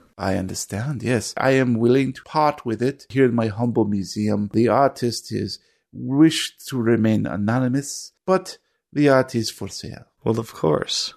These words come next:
Speaker 2: Any piece of art that I say is, that I can tell is worth buying. My partner generally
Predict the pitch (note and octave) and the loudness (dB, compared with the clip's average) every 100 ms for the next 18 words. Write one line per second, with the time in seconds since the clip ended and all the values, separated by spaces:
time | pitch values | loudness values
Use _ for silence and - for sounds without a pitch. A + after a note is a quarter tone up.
0 | - B2 B2 A2 D2+ - - A2+ G2 F#2+ | -2 2 4 2 0 -4 -2 0 0 0
1 | G2 G2 - - C#2+ - - C2+ A#1 B1+ | 0 0 -2 0 -2 -2 -2 0 0 -4
2 | - - - _ - G#2 G2+ G2+ - G#2+ | -6 -8 -10 _ -2 0 0 -2 -6 -4
3 | - G#2+ F#2 G2 F2 F2 - - - - | -2 -2 -2 -4 0 0 0 -4 -20 -20
4 | _ G2+ A2+ A2+ G#2+ A2 A2 A2+ A#2 A#2+ | _ 0 2 4 2 2 2 0 -2 0
5 | A#2+ A#2 - A#2+ - G#2+ G#2 A2 A2 G#2+ | 0 2 2 2 2 0 2 2 2 2
6 | G2+ G2 F#2 | 2 0 -2